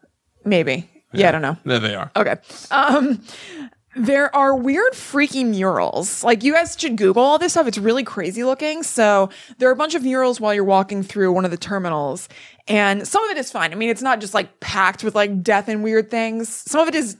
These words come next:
Speaker 1: nice, which I'll get into in the pushback section. But, um, it, the mural has a Nazi soldier wearing a gas mask, which is very strange. Um, and
Speaker 2: Not,
Speaker 1: a
Speaker 2: not imagery that you want associate.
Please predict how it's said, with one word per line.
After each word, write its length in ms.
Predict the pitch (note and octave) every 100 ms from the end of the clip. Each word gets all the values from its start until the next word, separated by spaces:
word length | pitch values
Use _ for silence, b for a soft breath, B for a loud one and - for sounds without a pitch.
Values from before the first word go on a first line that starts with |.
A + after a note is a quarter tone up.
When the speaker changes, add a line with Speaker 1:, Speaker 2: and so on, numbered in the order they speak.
| -
Speaker 1:
nice, 380 | A#3 A3+ F3 G3+
which 100 | G#3
I'll 80 | G#3
get 160 | G#3
into 320 | F#3+ F#3+ G3
in 280 | F#3 G3 F#3+
the 160 | F3+ E3
pushback 540 | - B3 - E3 - -
section. 500 | - - D3+ F3 - _ _ _ _ _ - -
But, 420 | A#3 A3+ A3 G3 B B B B -
um, 340 | - A#3+ G#3+ G3 B B B -
it, 240 | A#3 - A#3
the 160 | A#3
mural 340 | B3+ A#3+ B3 C#4
has 320 | C4 B3 A3
a 80 | A#3
Nazi 520 | A3 G#3 C#4 - D#4
soldier 500 | - C4+ D#4 C#4+ B3
wearing 260 | G3+ G3 C4+
a 60 |
gas 420 | A#3 E3+ C#3+ F#3
mask, 460 | G#3 F3+ C#3+ A3+ -
which 120 | G#3
is 60 | F#3+
very 200 | F#3+ G#3
strange. 720 | - G3+ D3+ B2+ F#3+ C4+ - B B B B B -
Um, 440 | G#3 G3 G3 F#3+
and 100 | -
Speaker 2:
Not, 100 | G#3
Speaker 1:
a 40 | A3
Speaker 2:
not 340 | E3 C#4+ -
imagery 420 | F3 C#4 D#3+ D3+ C#3+
that 160 | C3+
you 100 | C#3+
want 380 | C3+ C3+ E3+ F#3+
associate. 540 | C#3 - D#3+ F#3 F#3+